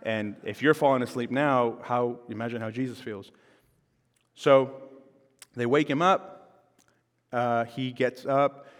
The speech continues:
He calms the storm, but before he does that, he kind of rebukes his disciples for saying, "How can you have such little faith?" And little, not by word like small, meaning short. How could you forget so quickly? You saw the crazy things you just did.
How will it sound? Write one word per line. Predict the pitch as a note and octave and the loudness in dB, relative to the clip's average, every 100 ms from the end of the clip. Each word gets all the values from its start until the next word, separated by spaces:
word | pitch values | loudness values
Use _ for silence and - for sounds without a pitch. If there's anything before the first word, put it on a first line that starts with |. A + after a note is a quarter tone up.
| _ | _
He | - | -12
calms | - B2 A#2+ A#2 | -6 -4 -4 -8
the | |
storm, | A#2 - A#2+ A#2+ | -12 -6 -4 -4
but | A2+ | -6
before | A2 - B2+ | -10 -4 -2
he | A2 | -2
does | A2+ A#2+ B2 | -2 0 0
that, | B2 G2 | -2 -6
he | - A2+ A2+ A2 - - _ _ | -6 -10 -8 -10 -16 -20 _ _
kind | D#3+ G3 | -4 -2
of | |
rebukes | E3 C3+ F#3 F#3+ | -2 -2 -4 -6
his | D#3 - | -8 -10
disciples | C3 A3+ C#4 B2 - | -6 -4 -4 -8 -10
for | A#2+ | -10
saying, | - B2+ | -8 -6
"How | A#2 E3+ | -4 -4
can | A3 | -4
you | G#3+ | -4
have | F3 F3+ | -4 -6
such | F3 E3 | -6 -6
little | D#3+ D3+ | -6 -8
faith?" | - A3 B2 - _ _ _ - | -8 -10 -10 -18 _ _ _ -4
And | C#3 D3 | 0 4
little, | G3+ G#3+ F3 | 6 6 4
not | E3+ F3 | 2 4
by | C3+ | 2
word | C3 C#3 B2 | 4 4 4
like | G#2+ G2+ | 0 -4
small, | - C#3 C#3 G#2+ G#2+ - - - | -4 0 2 2 -2 -8 -14 -6
meaning | A#2+ G#2+ | -6 -4
short. | - - B2+ G2+ - - - _ _ | -8 -4 -2 -2 -4 -14 -20 _ _
How | D3+ | -4
could | F3 | -2
you | F3+ | -4
forget | - C3+ D3 D#3 | -6 -2 0 0
so | - C3 | -2 -6
quickly? | - E3 C3 | -4 -4 -4
You | A2+ D#3 | -6 -6
saw | F#3+ - F#3 F#3+ | -6 0 2 2
the | |
crazy | C#3 D3 C3+ | 0 -2 -2
things | B2 E3+ | -4 -6
you | B2+ | -6
just | A2+ G#2 | -10 -12
did. | A2+ G#2 | -12 -14